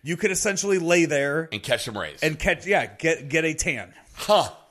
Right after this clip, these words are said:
Speaker 1: So I, I need to get a nice pre-Super Bowl tan. I got, I got four weeks till the, uh, till the Super Bowl.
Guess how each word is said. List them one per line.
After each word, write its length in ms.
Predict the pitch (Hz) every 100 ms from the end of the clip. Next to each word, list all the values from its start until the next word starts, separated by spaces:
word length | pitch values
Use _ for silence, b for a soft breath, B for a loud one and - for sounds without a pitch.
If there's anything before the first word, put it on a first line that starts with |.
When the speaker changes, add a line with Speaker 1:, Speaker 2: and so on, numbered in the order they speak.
| b b b b b b b b b b b b b
Speaker 1:
So 200 | - 165
I, 220 | 143 143
I 40 | 147
need 140 | 160
to 60 | 156
get 100 | 151
a 60 | 139
nice 680 | 151 175 185 185 - - - _
pre-Super 720 | - - 214 208 - 208 190 160
Bowl 200 | 165 151
tan. 360 | - 135 98 -
I 80 |
got, 280 | 123 131 120
I 60 | 139
got 140 | 139
four 260 | - 226 202
weeks 340 | 190 135 -
till 240 | - 135 123
the, 220 | 127 123
uh, 180 | 120 120
till 160 | - 131
the 80 |
Super 260 | 117 135 110
Bowl. 220 | 92 -